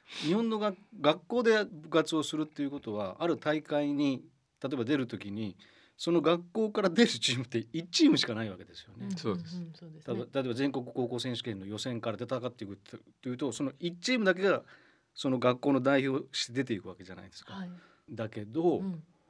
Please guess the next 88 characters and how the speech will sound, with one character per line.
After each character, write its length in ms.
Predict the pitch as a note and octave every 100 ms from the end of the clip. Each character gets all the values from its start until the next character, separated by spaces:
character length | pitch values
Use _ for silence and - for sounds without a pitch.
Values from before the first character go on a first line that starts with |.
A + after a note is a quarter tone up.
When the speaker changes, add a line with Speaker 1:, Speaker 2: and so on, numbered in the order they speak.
| _
Speaker 1:
い 120 | A#3
ち 80 | F3
ご 100 | F3
さ 140 | D#3 C#3+
ん 80 |
の 80 | B2+
言 80 | B2+
う 40 |
補 100 | A#2+
欠 140 | C3+ C3
廃 160 | C#3+
止 120 | C3+ D3
論 120 | B2
っ 20 |
て 140 | -
い 40 | G#2+
う 20 |
の 140 | G#2+
は、 260 | G#2 G2+ F2+ G#2
そ 180 | - C#3
の、 280 | C3+ B2 A#2+ _ _ _ _ _ _ _ _
ま 120 | F3 F3
あ、 80 | F3+
例 100 | A3+
え 40 |
ば 80 | E3
一 140 | B2+
つ 100 | D#3+
の 160 | C#3+ A#2 B2
案 200 | C#3 A#2
と 100 | G2+
し 140 | -
て、 320 | - B2+ F#2 _ _ _ _ _
何 220 | B2+ F3+
チ 120 | F#3
ー 40 | F#3+
ム 60 |
出 80 | F#3
し 80 | F3+
て 60 |
も 80 | B2
い 40 | B2
い 20 |
ん 40 |
じ 80 | C3
ゃ 40 |
な 80 | G2
い 40 | F#2
か 160 | F#2 - _ _ - F3+
と 80 | D#3+
か 100 | -
ね。 60 | D#3
Speaker 2:
う 20 |
ん、 40 |
う 20 | F3
ん、 40 |
う 20 |
ん。 80 | D#3 _ -
Speaker 1:
そ 120 | -
の 60 | C#3+
一 160 | D#3+
つ 80 | F3
の 100 | D3+
高 180 | D3 C#3+
校 100 | D3
の 100 | D3
中 200 | D#3 C#3
に 260 | C#3+ A#2 - - _ _ _ _ _ _
い 80 | -
ろ 80 | C#3+
ん 40 |
な 80 | C#3+
名 60 | C3
前 180 | C3+ B2
つ 120 | -
け 100 | B2+
て 140 | A#2
チ 160 | G#2+ C#3
ー 80 | A#2
ム 180 | F#2+
を 140 | F#2+ F#2
Speaker 2:
は 100 | D3+
い 20 |
は 60 | F3+
い。 60 | D#3+ C#3+ C3+
Speaker 1:
作 200 | - D3+
っ 40 |
て、 400 | C#3+ - D#3+ F#2+